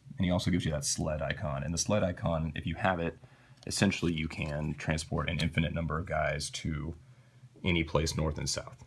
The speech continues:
You can't go to the New World, of course. That's why they have this, like, no sled icon. You still have to use Mariners to get there. But you can transport to any, any of these cards, which is very helpful.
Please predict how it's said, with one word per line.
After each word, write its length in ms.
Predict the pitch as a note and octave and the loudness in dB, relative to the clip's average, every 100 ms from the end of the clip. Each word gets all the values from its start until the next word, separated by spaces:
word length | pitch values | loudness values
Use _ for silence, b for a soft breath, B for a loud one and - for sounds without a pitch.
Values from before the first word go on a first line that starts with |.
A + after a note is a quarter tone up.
| - - - - | -20 -20 -20 -8
You 100 | - | -6
can't 260 | E2+ G#2+ F#2 | 4 4 6
go 80 | F2+ | 2
to 60 | |
the 80 | F2+ | 2
New 160 | E2+ D#2+ | 0 2
World, 280 | D#2 C#2+ | 2 0
of 60 | - | -4
course. 220 | - D2 | -2 -2
That's 120 | - | -2
why 80 | D#2+ | -4
they 80 | D2+ | -4
have 120 | - | -4
this, 160 | - - | -4 -6
like, 140 | C2 | -4
no 140 | D#2 C#2 | -4 -4
sled 300 | - C#2+ - | -2 -4 -4
icon. 320 | - - - | -8 -8 -4
You 80 | D#2 | -4
still 160 | - | -2
have 80 | E2 | -2
to 60 | D2+ | -2
use 120 | C#2+ | -2
Mariners 360 | D2 C2 C2 - | -2 -2 -4 -8
to 60 | |
get 160 | - - | -8 -6
there. 220 | C2 - - B B B B B | -6 -6 -12 B B B B B
But 160 | - E2+ | -2 2
you 60 | |
can 120 | E2 | 4
transport 480 | D2+ D#2 D2+ - C#2+ | 4 2 2 2 2
to 80 | - - | 2 0
any, 440 | E2+ D#2 C#2+ - - - - - - - | 2 2 0 -4 -14 -20 -20 -20 -20 -4
any 180 | F2+ E2 | 0 0
of 80 | D2 | 0
these 140 | D2 | -2
cards, 420 | - - A#1 C#2+ - | -4 -4 -6 -8 -6
which 160 | - - | -4 0
is 80 | A#2+ | 2
very 160 | - | 4
helpful. 500 | C#3 D3 - - - | 4 2 0 -6 -10